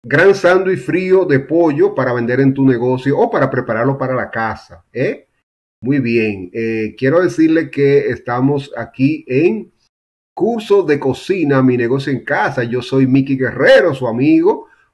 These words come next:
para presentarle este delicioso sándwich de pollo, como ya le he dicho varias veces. Eh, vamos a enseñarle, eh, paso número uno.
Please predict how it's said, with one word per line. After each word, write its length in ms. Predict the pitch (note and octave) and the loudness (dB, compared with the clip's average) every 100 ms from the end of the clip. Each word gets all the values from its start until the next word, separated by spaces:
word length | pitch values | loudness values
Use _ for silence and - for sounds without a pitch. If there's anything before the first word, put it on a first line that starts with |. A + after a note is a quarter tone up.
| - | -8
para 240 | B2 A#2+ | -6 -4
presentarle 880 | A#2+ A2+ A2 A#2+ A#2+ C#3+ C#3+ C#3+ - | -6 -8 -8 -4 0 0 2 0 0
este 500 | C3 C#3+ C#3 - C#3+ | 0 0 -4 -2 -2
delicioso 600 | A2+ A#2+ G#2+ - C3+ D3+ | -2 -6 -6 -4 -4 -4
sándwich 680 | C#3 B2 A#2 C3 - - _ _ _ _ - | -4 -4 -2 -4 -6 -14 _ _ _ _ -12
de 160 | G#2+ | -12
pollo, 800 | G2 - A#2 A2+ G#2+ C#4+ G4 - _ _ _ _ _ _ _ _ _ _ | -10 -4 -2 -2 -2 -2 -2 -6 _ _ _ _ _ _ _ _ _ _
como 280 | A#2 A2 A2 | -8 -6 -6
ya 400 | A2+ A#2 A#2+ A#2 | -4 -2 -2 -2
le 120 | A2+ | -4
he 40 | A2+ | -4
dicho 280 | A2+ A2+ | -6 -6
varias 360 | G#2+ G#2 F#2+ F#2+ | -6 -6 -8 -12
veces. 600 | F#2 F2 - C#3 C3+ _ _ | -14 -12 -6 -6 -6 _ _
Eh, 540 | A2 G#2+ G#2+ G#2+ G2+ - | -6 -4 -4 -6 -8 -10
vamos 320 | G#2+ C3+ E3+ | -8 -4 -4
a 20 | |
enseñarle, 720 | D#3+ D#3 C#3 C#3 C3+ C3 B2+ - | -2 0 0 0 0 0 -2 -6
eh, 520 | A#2+ A#2+ A#2 A2 G#2 | -4 -4 -4 -4 -2
paso 220 | C#3 C#3+ | -2 -2
número 260 | D#3 D3 C3+ | -2 2 2
uno. 420 | C3 F3 D#4+ - | 4 4 2 -6